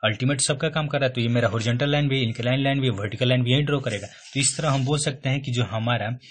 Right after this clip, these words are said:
इंस्ट्रूमेंट में क्षैतिज रेखा, खड़ी रेखा और कोण पे तथा कोण पे तीनों की खींची जा सकने वाली लाइन कौन ड्रॉ करेगा, तो हमारा मिनी ड्राफ्टर करेगा। तो ट्वेंटी नाइन का क्या हो जाएगा जी, ट्वेंटी नाइन का हमारा आंसर क्या हो जाएगा, तो मिनी ड्राफ्टर डी हो जाएगा।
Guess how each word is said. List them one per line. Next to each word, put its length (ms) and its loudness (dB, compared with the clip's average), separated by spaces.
इंस्ट्रूमेंट 460 2
में 140 0
क्षैतिज 400 -2
रेखा, 220 -2
खड़ी 220 -2
रेखा 260 -2
और 180 -2
कोण 260 0
पे 160 -4
तथा 160 -4
कोण 240 2
पे 120 0
तीनों 300 0
की 120 -4
खींची 240 -4
जा 120 2
सकने 280 -2
वाली 180 2
लाइन 160 2
कौन 200 0
ड्रॉ 140 0
करेगा, 260 -6
तो 400 -12
हमारा 220 0
मिनी 280 0
ड्राफ्टर 360 -2
करेगा। 300 -4
तो 320 -18
ट्वेंटी 380 -2
नाइन 320 -2
का 140 -6
क्या 140 -4
हो 80 -2
जाएगा 200 -4
जी, 140 -14
ट्वेंटी 260 -4
नाइन 240 -2
का 100 -2
हमारा 240 0
आंसर 240 -4
क्या 120 -8
हो 60 -4
जाएगा, 280 -6
तो 140 -2
मिनी 240 -4
ड्राफ्टर 420 -6
डी 180 -4
हो 140 -10
जाएगा। 340 -12